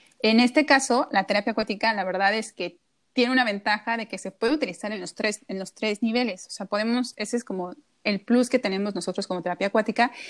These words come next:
y creo que en general como fisioterapia, ¿no? O sea, como fisioterapia en general tenemos como la capacidad de intervenir en estos tres niveles, en diferentes, diferentes, eh, formas, pero en los tres niveles sí que podemos, eh,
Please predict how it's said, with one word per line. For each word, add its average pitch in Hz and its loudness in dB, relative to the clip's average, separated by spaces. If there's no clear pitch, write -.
y 247 4
creo 311 4
que 440 6
en 440 2
general 220 2
como 240 4
fisioterapia, 190 0
¿no? 247 2
O 285 0
sea, 196 -4
como 190 -6
fisioterapia 208 0
en 262 -2
general 190 -2
tenemos 196 -6
como 180 -6
la 180 -2
capacidad 208 0
de 208 0
intervenir 196 0
en 214 0
estos 208 -4
tres 220 0
niveles, 285 6
en 196 2
diferentes, 196 0
diferentes, 180 -4
eh, 180 0
formas, 233 4
pero 185 0
en 185 -2
los 190 -8
tres 208 0
niveles 220 -2
sí 254 2
que 226 0
podemos, 202 -2
eh, 185 -2